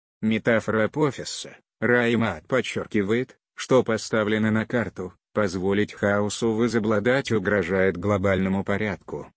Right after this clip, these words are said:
поддерживающему истину и справедливость. Международное сообщество должно действовать решительно,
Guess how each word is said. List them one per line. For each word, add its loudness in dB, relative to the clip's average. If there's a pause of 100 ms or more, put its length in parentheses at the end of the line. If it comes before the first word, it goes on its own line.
(140)
поддерживающему 0
истину 0
и 0
справедливость. -4 (400)
Международное 2
сообщество 0
должно 2
действовать 0
решительно, -8